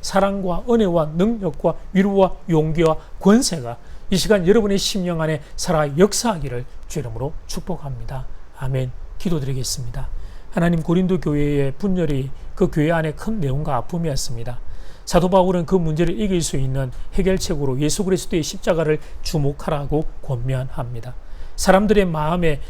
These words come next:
더 근본적인 내면으로 그렇게 깊게 파고 들어갔던 것입니다.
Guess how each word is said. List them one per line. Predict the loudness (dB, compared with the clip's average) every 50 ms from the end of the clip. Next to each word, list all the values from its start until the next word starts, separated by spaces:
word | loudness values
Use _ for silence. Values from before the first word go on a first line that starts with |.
| -4 0
더 | 2 2 2 4
근본적인 | 4 2 4 4 4 2 2 2 2 2 2 2 2
내면으로 | 2 2 2 2 2 2 4 2 2 0 -2 -8 -6
그렇게 | -4 -2 0 0 0 0
깊게 | 0 0 2 4 6 6 6 6 4 4 0 -2 -2 -2
파고 | 0 2 2 2 2 2
들어갔던 | -2 -2 -2 0 0 -2 -2 -2 -2
것입니다. | -2 -2 -2 -2 -4 -6 -8 -8